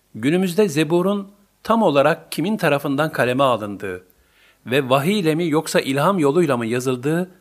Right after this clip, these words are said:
bugüne kadar tespit edilememiştir. Müsteşrik Horn, Zebur'un Davud peygamber tarafından yazıldığını ileri sürenler, aslı olmayan çok zayıf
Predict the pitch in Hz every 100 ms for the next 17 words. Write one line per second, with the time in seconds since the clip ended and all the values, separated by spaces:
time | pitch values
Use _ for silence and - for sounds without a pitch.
0 | _ - 147 196 143 117 131 117 117 -
1 | 156 - 180 120 110 98 90 98 - 98
2 | - - _ _ _ _ _ _ _ _
3 | _ - 143 - 185 - 208 - - 147
4 | 185 190 180 _ _ _ _ _ _ -
5 | 107 107 139 175 190 196 135 151 196 175
6 | 143 151 147 185 180 139 135 135 131 147
7 | 127 127 123 127 123 131 113 113 127 -
8 | 117 107 107 117 147 - _ _ _ _
9 | _ - 139 - 190 - 175 175 139 156
10 | 160 - 202 - 131 123